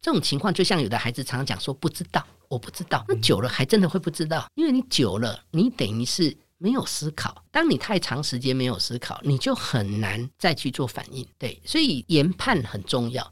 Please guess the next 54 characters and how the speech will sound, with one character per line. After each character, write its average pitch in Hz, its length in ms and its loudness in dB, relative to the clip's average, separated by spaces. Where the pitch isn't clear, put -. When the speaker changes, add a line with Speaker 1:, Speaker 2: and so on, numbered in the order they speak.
Speaker 1:
也 127 100 -4
就 220 180 4
今 277 220 2
天 262 200 0
发 202 200 4
现 185 240 2
他 170 180 0
的 156 120 0
口 98 320 -4
疾 107 380 -6
是 190 180 0
因 160 200 0
为 151 220 2
焦 131 240 2
虑， 143 180 0
那 139 120 -4
当 151 100 2
然 135 100 0
我 104 60 -4
们 107 100 -2
就 156 120 2
要 143 40 4
去 147 140 -2
处 - 160 -4
理 113 80 -2
他 131 140 -6
的 120 80 -4
情 101 260 -6
绪。 - 240 -14
那 247 100 0
如 247 80 2
果 254 80 4
今 185 160 2
天 185 80 4
发 185 160 0
现 202 160 0
他 165 140 0
的 165 80 0
口 101 260 -6
疾 107 200 -8
是 139 320 -2
语 123 220 -2
言 127 420 0
认 185 240 4
知， 156 320 2
他 175 180 2
的 170 80 2
词 - 260 -4
汇 156 220 2
不 - 140 -8
够， 147 240 0
提 - 180 -4
取 - 180 -4
不 - 120 -18